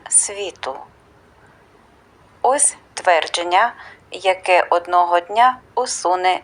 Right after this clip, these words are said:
всі форми зарозумілості з кожного розуму. Ось думка про справжнє смирення,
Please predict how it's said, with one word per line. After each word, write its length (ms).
всі 380
форми 640
зарозумілості 1040
з 240
кожного 720
розуму. 560
Ось 340
думка 600
про 360
справжнє 720
смирення, 800